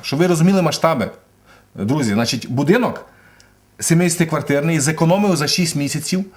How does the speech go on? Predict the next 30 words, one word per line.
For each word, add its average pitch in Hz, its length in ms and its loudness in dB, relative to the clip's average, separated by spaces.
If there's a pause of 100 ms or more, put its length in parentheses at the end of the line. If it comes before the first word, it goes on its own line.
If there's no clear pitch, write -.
(180)
сто - 280 0
десять 190 500 0
тисяч 156 340 0
гривень. 123 540 0 (600)
Тобто 117 240 -4
в 117 80 0
нього 151 320 2
пройшло 135 640 -2
з 98 120 -6
лічильником 160 640 0
нарахування 143 680 0
менше 151 720 0 (800)
на 139 140 0
сто 175 180 0
десять 175 360 0
тисяч 139 280 0
гривень, 180 300 2
ніж 170 140 2
було 185 220 0
би 170 100 4
нараховано 151 500 0
по 139 100 0
нормах. 95 360 -2
Розумієте, 208 380 2
які 160 140 -4
цифри, 123 280 -2
про 113 140 -6
що - 120 -2
ми 123 80 0
говоримо? 107 340 -2